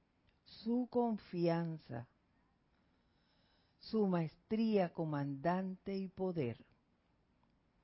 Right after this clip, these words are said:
Al estar tu atención puesta sobre esa suprema presencia maestra, siente profundamente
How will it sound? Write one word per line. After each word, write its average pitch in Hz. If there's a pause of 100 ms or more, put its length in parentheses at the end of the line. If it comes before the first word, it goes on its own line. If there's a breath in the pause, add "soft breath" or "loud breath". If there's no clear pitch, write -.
(1400 soft breath)
Al 156
estar 208
tu 180
atención 160 (640 soft breath)
puesta 247
sobre 147
esa 175
suprema 175
presencia 175
maestra, 151 (1400 soft breath)
siente 247
profundamente 185